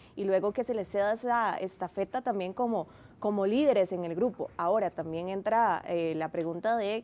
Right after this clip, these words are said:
qué elementos están alrededor de que un jugador se consolide en selección nacional de esa forma, porque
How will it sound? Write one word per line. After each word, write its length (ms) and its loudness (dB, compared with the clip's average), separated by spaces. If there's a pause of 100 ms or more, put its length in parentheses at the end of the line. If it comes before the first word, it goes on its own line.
qué 140 -2
elementos 840 0
están 280 -6
alrededor 680 2 (360)
de 120 0
que 160 -2
un 160 0
jugador 480 2
se 160 -8
consolide 920 -2 (280)
en 140 -4
selección 420 -2
nacional 420 -2
de 60 -2
esa 160 -4
forma, 400 -2 (100)
porque 480 2